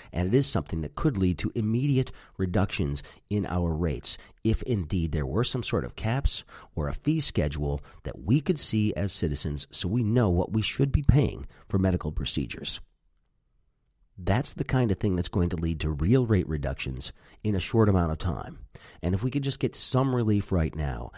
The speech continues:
and everybody could see that the sky isn't going to fall if indeed we do this kind of stuff, well, then we might be able to tackle the bigger picture here and determine whether or not our no-fault system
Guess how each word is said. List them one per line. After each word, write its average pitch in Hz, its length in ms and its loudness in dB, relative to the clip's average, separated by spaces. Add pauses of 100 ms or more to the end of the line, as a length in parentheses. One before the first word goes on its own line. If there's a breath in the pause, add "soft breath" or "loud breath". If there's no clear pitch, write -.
(100)
and 92 140 0
everybody 127 320 6
could 113 120 -4
see 127 200 2
that 110 120 2
the - 80 -4
sky 107 440 2
isn't 131 300 4
going 147 240 8
to 143 60 4
fall 143 380 6
if - 180 4
indeed 127 280 2
we 120 100 2
do 117 160 4
this 139 180 2
kind 143 220 2
of 127 60 -2
stuff, - 420 -2 (400 loud breath)
well, 131 140 2
then 131 160 4
we 131 80 2
might 120 180 4
be 123 80 2
able 104 160 4
to 92 60 2
tackle 95 380 0
the 78 80 0
bigger 71 260 0
picture - 340 -4
here - 300 -6 (340)
and 95 100 -2
determine 95 440 2
whether 101 180 6
or 87 200 2
not 82 200 2
our 80 120 -4
no-fault 87 420 0
system 82 320 -4